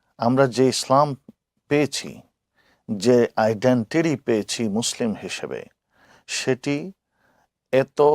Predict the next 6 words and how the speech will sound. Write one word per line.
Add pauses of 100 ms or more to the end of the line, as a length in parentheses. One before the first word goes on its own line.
(160)
সহজভাবে (220)
পাওয়া
যায়নি। (500)
ইসলামের
এই (100)
পথ